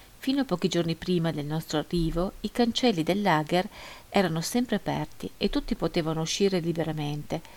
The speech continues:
ma poi, in conseguenza degli abusi a cui molti si erano incautamente abbandonati, era subentrata una certa disciplina e l'ingresso del campo era vigilato da una sentinella mongola che controllava i passaggi.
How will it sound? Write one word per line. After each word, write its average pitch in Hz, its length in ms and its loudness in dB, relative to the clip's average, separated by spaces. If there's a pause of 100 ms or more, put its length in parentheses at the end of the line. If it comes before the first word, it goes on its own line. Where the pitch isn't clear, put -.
(320)
ma 175 160 4
poi, 165 500 2
in 170 160 -4
conseguenza 175 640 0
degli 165 180 2
abusi 170 460 0
a 156 100 0
cui 180 200 2
molti 196 360 2
si - 160 0
erano 165 300 -2
incautamente 170 800 0
abbandonati, 156 760 -2 (440)
era 262 200 4
subentrata 202 600 2
una 175 160 0
certa 175 260 0
disciplina 156 640 -4 (320)
e 185 100 0
l'ingresso 185 460 2
del 160 220 -4
campo 147 340 -2
era 156 160 0
vigilato 202 560 2
da 165 140 0
una 165 100 0
sentinella 165 580 0
mongola 156 600 0
che 190 140 0
controllava 190 580 0
i 151 40 -2
passaggi. - 640 -6